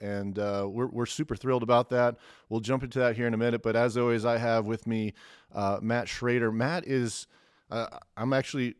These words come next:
I was thinking about it, and I don't think we're giving Matt, like, actual justice of who he is. Matt is a, he hails from Broken Arrow, but he's also a state champion, uh, football player, if I remember correctly.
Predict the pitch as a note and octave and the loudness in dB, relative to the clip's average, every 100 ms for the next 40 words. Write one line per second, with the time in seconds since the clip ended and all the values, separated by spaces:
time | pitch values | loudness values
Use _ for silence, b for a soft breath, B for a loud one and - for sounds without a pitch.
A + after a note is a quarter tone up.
0 | _ _ _ - B2 - B3 - A#2 G#2+ | _ _ _ -6 -6 -4 -2 0 0 0
1 | A2+ A#2 F3 A3+ F#3+ C#3+ C#3+ C3+ A#2+ A#2 | 0 0 -2 -2 -4 -4 -4 -2 0 -2
2 | A#2 G#2+ G2+ A#2 G#2+ - A2 F2 G2 - | -2 -6 -6 -4 -6 -4 -6 -4 -6 -6
3 | G#2 G2 F#2 A2 F#2 A2+ - B2+ F3 D#3 | -10 -10 -6 -4 -2 -4 -4 -6 -4 -6
4 | A2+ A2 G#2 F#2+ b b b b b - | -2 0 0 -4 b b b b b -4
5 | A#2+ F#3+ - D3+ D3 C#3 B2+ C#3 A#2+ A#2 | 0 0 0 0 2 2 2 2 2 -2
6 | A#2 D#3+ - D#3+ G#2 - - F3 - D#3+ | 2 2 2 0 0 -4 -4 -4 -4 -4
7 | D#3+ D3+ C3+ A#2 G#2 A2+ G2 G2+ - G3 | -4 -2 -2 -2 -2 -2 -2 -4 -6 -4
8 | C3+ G2 A2 F#2+ G2 F#2+ A2+ G#2 G#2+ G#2 | -2 -2 -2 -4 -4 -6 -6 -4 -2 -4
9 | G2+ - G#2 G#2 A#2 A2+ | -6 -4 -4 -4 -4 -4